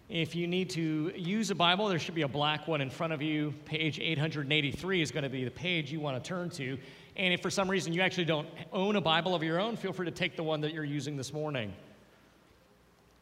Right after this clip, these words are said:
Well, we're coming this morning to what basically every theologian and scholar would say is,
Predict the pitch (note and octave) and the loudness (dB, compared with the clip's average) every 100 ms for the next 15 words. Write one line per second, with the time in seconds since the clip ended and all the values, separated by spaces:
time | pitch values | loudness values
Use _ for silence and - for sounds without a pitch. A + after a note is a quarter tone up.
0 | _ D#3+ F#3 F#3+ A3 A3 A3 D4+ D4+ A#3 | _ 2 4 4 0 -2 0 0 2 2
1 | D3 G#3 G#3+ E3+ E3 E3 D#3 - - F#3 | 2 4 4 2 4 4 4 0 -4 -2
2 | G3+ D#3 D3+ D3 D#3+ F3 E3 - E3+ D3+ | 0 2 4 4 4 2 4 6 6 4
3 | D3+ C3+ C3+ B2+ A#2+ - C#3 C#3 C3+ C3+ | 2 0 -2 -4 -4 0 2 2 0 -2
4 | - D3 C#3 B2 - | 2 4 6 4 2